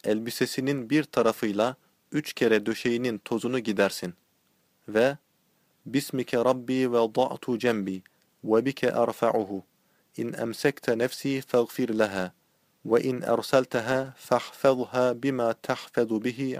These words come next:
ibadeke salihin." diye emrederdi. Yani, isminin koruması altına girip yanımı yere koydum ve isminle kaldıracağım.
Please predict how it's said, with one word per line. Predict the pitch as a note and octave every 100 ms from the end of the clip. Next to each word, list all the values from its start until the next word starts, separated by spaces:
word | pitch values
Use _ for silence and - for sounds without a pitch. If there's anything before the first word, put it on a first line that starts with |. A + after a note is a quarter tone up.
| A#2+
ibadeke | A#2+ A#2+ A2+ A#2 B2+
salihin." | - - A2+ A2 G#2 A#2 F#2+ E2+ _ _ _ _ _ _ A2
diye | A#2 B2 C3 -
emrederdi. | A#2+ G#2 F#2+ F#2+ F2 - _ _ _ _ _ _ _ _ _ _ _
Yani, | A#2 B2 A2+ C#3 D#3 _ _ _
isminin | - - - B2+ D3+
koruması | D3+ - B2+ B2+ B2+ -
altına | C3+ B2 - A#2 G#2+
girip | G#2+ A#2 D3 - _ _ _
yanımı | A2 A2+ B2 C#3+
yere | A#2+ A#2 B2
koydum | - A2 A2 C#3 D3 _ _ _
ve | A2+ -
isminle | A#2+ - C#3+ C3+ B2
kaldıracağım. | - A#2 G#2+ G#2+ G#2 G2+ F#2+